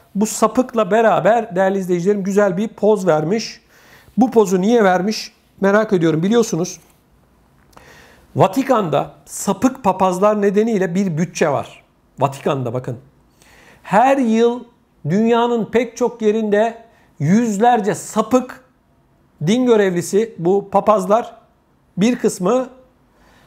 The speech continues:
çocuklara tacizden dolayı ceza alıyorlar. Bununla ilgili bunların cezalarını ödemek için Vatikan bütçe ayırmış.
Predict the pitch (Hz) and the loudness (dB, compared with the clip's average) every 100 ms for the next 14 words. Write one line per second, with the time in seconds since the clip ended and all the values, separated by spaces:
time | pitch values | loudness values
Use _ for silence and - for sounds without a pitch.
0 | _ - 190 220 247 233 247 208 - 196 | _ -2 0 0 -2 0 2 2 0 2
1 | 208 220 208 214 226 240 208 220 226 247 | 4 2 -2 -2 -2 0 2 2 4 2
2 | 196 208 214 226 220 208 240 196 160 226 | 2 2 4 2 2 2 2 0 -2 -2
3 | 262 233 226 220 220 190 220 240 220 196 | 0 -2 -2 -2 0 0 2 2 2 0
4 | 208 233 233 226 208 220 254 254 - 214 | 2 2 2 0 -2 0 -2 -4 -2 -4
5 | 208 _ _ - - _ 135 165 - 262 | -6 _ _ -20 -20 _ 0 0 0 -2
6 | 269 185 156 269 - 269 214 165 131 131 | 0 0 0 0 -2 -4 0 -2 -2 -10
7 | - | -16